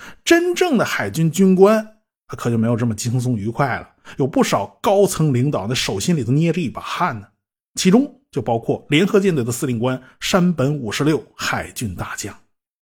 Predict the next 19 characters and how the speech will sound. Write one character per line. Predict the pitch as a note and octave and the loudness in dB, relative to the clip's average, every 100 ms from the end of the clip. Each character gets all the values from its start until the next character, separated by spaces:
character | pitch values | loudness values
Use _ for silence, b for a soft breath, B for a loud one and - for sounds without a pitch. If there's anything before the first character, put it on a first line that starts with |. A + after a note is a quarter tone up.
| - | -4
这 | F4 | -2
个 | C#4+ | 0
山 | - C#4+ | 2 4
本 | C4 D4+ | 4 2
五 | A3+ G2+ | -2 -4
十 | - | -2
六 | D3+ C4 G3 | 6 8 6
吧， | - - G#2 | 0 -12 -10
他 | - A3 - - | -4 -4 -6 -6
原 | C3 D#3 | -2 2
名 | B3 D#3 | 2 2
他 | A#3 | 0
不 | C4+ - | -4 -8
叫 | - G3 | -4 -2
山 | - B2 | -2 -4
本 | A2 | -4
五 | A2 F#2+ | -6 -8
十 | A2+ | -6
六， | G#2+ | -6